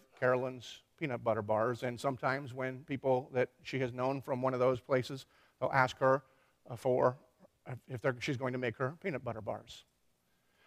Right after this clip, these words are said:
Now, I could invite her up and she could explain to you this morning about her peanut butter bars, about, you know, where she got the recipe and everything that is in the recipe and the process and the temperature you need to bake it and what kind of pan and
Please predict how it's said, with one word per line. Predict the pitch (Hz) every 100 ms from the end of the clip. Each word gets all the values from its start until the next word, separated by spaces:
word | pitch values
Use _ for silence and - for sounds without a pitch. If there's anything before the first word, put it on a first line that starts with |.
| _
Now, | - 175 170 -
I | 185
could | 208
invite | 180 175 170
her | 160
up | 151 180
and | 170
she | 143 175
could | -
explain | 147 - 156 180
to | 170
you | 156 151 143
this | 135
morning | - 165 165 139
about | 131 147 165
her | 143
peanut | 147 135
butter | 131 127
bars, | 117 127 147 151
about, | 131 127 131 -
you | 127
know, | 135
where | 135
she | 131 131
got | 135
the | 131
recipe | 127 127 135 131 147
and | 135 117 _ _ _ _
everything | - 165 170 165 156
that | 143
is | 143
in | 151
the | 143
recipe | 135 135 127 147 156
and |
the | 143
process | - 143 143 - 143 156 -
and |
the | 131
temperature | - 156 151 156
you | 139
need | 139 135
to |
bake | 110 135 131 -
it | 180 -
and | 123 - - _
what | 190 202
kind | 185 160
of | -
pan | 165 147 214
and | 151